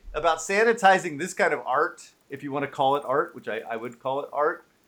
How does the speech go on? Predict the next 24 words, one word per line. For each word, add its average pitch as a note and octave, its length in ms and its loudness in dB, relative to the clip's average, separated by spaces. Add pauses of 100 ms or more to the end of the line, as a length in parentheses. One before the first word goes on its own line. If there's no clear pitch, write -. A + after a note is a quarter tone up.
(160)
Uh, C3 440 4
it's - 140 -10
similar D4 320 6
to G3 140 0
not, G3 260 2
like, E3+ 180 0
allowing E3 420 6
comedians D3 640 -6
to C#3 100 -18
be D3+ 320 -16 (340)
comedians, C3 760 -2
you C3 80 -8
know, C3 220 0
about C3+ 460 4 (520)
pop D#3 340 0
culture D3+ 560 -2
and, A#2 320 -2
and B2+ 160 -6
criticizing C#3 720 2
what's D3 200 -4
happening C#3+ 360 0
in C3 80 -8
this A2+ 180 -14
world. C#3+ 380 -2